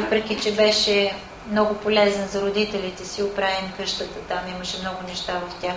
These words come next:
които трябваше да се оправят и той успя да им ги оправи. И слава на Бога, че той, Бог знае как да подрежда нещата и както Вихра каза, той се грижи на всички да им е добре.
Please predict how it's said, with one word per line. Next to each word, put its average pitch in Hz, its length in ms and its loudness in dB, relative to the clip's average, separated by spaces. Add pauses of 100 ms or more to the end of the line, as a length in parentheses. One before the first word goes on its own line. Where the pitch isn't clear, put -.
които 180 140 -6
трябваше 180 360 -6
да 175 60 -8
се - 120 -8
оправят 180 500 -4
и - 100 -14
той 185 160 -4
успя 180 220 -6
да 180 180 -4
им 180 300 -10
ги 180 60 -8
оправи. 175 460 -4 (1200)
И 233 140 -2
слава 262 300 2 (100)
на - 0 -
Бога, 214 440 2 (100)
че - 200 -6
той, 214 360 2
Бог 247 260 2
знае 220 340 4
как 208 220 6
да 196 100 0
подрежда 190 500 0 (100)
нещата 202 480 2
и 226 140 4
както 214 340 4
Вихра 220 320 0
каза, 214 380 4
той 220 140 4
се 226 120 -2
грижи 233 340 2
на 226 100 0
всички 233 400 -2
да 233 80 6
им 214 180 4
е 190 120 -2
добре. 185 360 -2